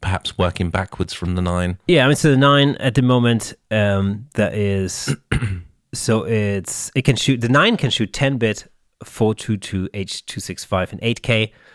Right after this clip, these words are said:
Speaker 2: Um, it's capable of shooting four K up to hundred twenty frames per second. Um, its H D M I output is U H D eight K, um, up to twenty-nine point nine seven, uh, P, or four K up to hundred twenty P, basically.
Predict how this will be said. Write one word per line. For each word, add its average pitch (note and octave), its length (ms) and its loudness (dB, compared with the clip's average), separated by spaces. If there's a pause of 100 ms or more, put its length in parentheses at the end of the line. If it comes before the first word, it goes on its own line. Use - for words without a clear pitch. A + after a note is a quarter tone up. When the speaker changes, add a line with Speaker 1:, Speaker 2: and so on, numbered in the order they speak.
(500)
Speaker 2:
Um, F#2+ 480 -2 (180)
it's - 120 -18
capable F#2 260 -4
of - 80 -6
shooting F2+ 280 -4
four G#2+ 300 -2
K G2 240 -4
up F#2 120 -4
to F#2 80 -6
hundred F2+ 240 -4
twenty F2 200 -8
frames F2+ 240 -12
per - 80 -16
second. B2 760 -2
Um, F2+ 520 -4 (600)
its G2+ 180 -6
H A#2+ 160 -4
D A2+ 80 -6
M A#2 60 0
I C3 140 4
output A#2 280 0
is G2 320 -6 (120)
U A2 180 -6
H G2+ 160 -6
D A2 200 -10
eight G#2+ 220 -14
K, F3 440 0 (360)
um, G#2+ 420 -2
up - 240 -4
to G2 400 -4 (460)
twenty-nine F#2 300 -4
point F2+ 160 -10
nine F2+ 140 -8
seven, E2+ 340 -14 (1120)
uh, F#2 160 -12 (100)
P, A2+ 400 0
or F#2+ 320 -4 (340)
four - 340 -6
K F2+ 200 -8
up - 220 -14
to F2 300 -12
hundred E2 360 -14
twenty F2 240 -18
P, F#2 140 -16
basically. F#2 460 -18